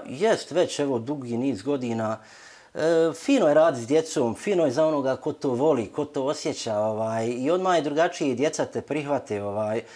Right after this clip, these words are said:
vrate ti tu neku energiju. Naravno, razlika je,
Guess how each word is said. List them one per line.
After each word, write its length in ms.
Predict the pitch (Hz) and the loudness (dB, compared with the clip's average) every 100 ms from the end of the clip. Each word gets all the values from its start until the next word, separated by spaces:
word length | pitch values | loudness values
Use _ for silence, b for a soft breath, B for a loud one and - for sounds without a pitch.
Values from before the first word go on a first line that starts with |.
| B B | B B
vrate 560 | 104 104 139 151 - 117 | -4 2 4 4 2 -4
ti 140 | 120 | -6
tu 180 | - 120 | -8 -4
neku 300 | 139 139 123 | -4 -4 -4
energiju. 480 | 113 135 139 117 95 B B - | -2 0 0 -2 -6 B B -4
Naravno, 440 | 139 170 185 175 170 | 2 4 4 2 2
razlika 540 | 170 175 180 165 160 | 2 2 -2 2 6
je, 280 | 151 151 | 6 6